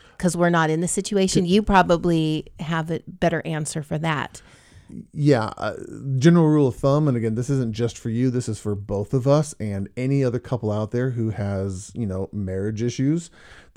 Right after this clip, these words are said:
Speaker 2: Anytime you start the conversation with you, "You did," "You are,"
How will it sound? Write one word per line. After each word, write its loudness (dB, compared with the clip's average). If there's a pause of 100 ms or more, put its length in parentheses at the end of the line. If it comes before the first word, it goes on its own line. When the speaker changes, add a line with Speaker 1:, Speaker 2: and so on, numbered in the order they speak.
Speaker 2:
Anytime 2
you 4
start -2
the -18
conversation 0
with -2
you, -4 (680)
"You 2
did," 2
"You -6
are," 4